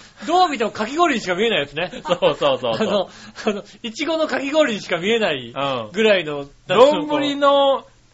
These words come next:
Speaker 2: 丼の三倍ぐらいの高さまで、なんかマグロが積み重なってるみたいなんですね。
Speaker 1: あの、
Speaker 2: はい。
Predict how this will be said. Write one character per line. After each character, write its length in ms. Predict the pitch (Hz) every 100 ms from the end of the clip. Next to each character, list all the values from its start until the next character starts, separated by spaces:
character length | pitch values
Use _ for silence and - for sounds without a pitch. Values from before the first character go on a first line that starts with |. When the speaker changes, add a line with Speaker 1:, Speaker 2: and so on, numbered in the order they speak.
| _ -
Speaker 2:
丼 580 | 220 302 320 311 302 294
の 120 | 294
三 320 | - 262 302
倍 220 | 294 294
ぐ 80 | 277
ら 120 | 311
い 20 | 269
の 100 | 190
高 240 | 208 202
さ 120 | 196
ま 140 | 156 156
で、 300 | 180 135 120 - 170 156
な 120 | 151
ん 100 | 151
か 140 | 135
マ 220 | 127 175
グ 80 | 208
ロ 140 | 254 247
が 240 | 233 226 - _ _ _ _
積 200 | 202 220
み 60 |
重 80 | 214 208
な 140 | 220
っ 40 | 202
て 60 |
る 80 | 139
み 80 | 107
た 80 | 107
い 20 |
な 60 |
ん 20 | 85
で 60 |
す 40 | 90
ね。 200 | 165 196 _ _
Speaker 1:
あ 240 | 175 170 170
の、 260 | 160 151
Speaker 2:
は 320 | 147 135 113
い。 80 | 95